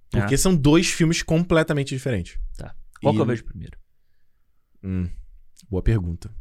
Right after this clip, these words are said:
Speaker 2: Melhor ver o
Speaker 1: Eu acho que eu veria a versão do cinema primeiro.
Speaker 2: primeiro? Pra depois gostar
Speaker 1: Porra,
Speaker 2: do
Speaker 1: não
Speaker 2: outro,
Speaker 1: sei.
Speaker 2: melhor.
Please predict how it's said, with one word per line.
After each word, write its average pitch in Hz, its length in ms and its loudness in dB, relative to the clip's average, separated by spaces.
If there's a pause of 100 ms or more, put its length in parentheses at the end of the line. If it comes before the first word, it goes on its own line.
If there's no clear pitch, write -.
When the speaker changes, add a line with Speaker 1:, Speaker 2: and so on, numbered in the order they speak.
(120)
Speaker 2:
Melhor 98 200 -2
ver 98 120 -6
o 101 120 -4
Speaker 1:
Eu 120 200 8
acho 123 160 4
que - 60 2
eu 131 40 2
veria 123 180 6
a 120 40 4
versão 120 200 2
do 120 60 -4
cinema 95 320 -2
primeiro. 80 220 -8
Speaker 2:
primeiro? 107 360 0 (400)
Pra 104 100 -2
depois 104 240 -2
gostar 120 160 4
Speaker 1:
Porra, 139 120 6
Speaker 2:
do 135 40 4
Speaker 1:
não 160 60 4
Speaker 2:
outro, 101 140 4
Speaker 1:
sei. - 240 4
Speaker 2:
melhor. 120 340 2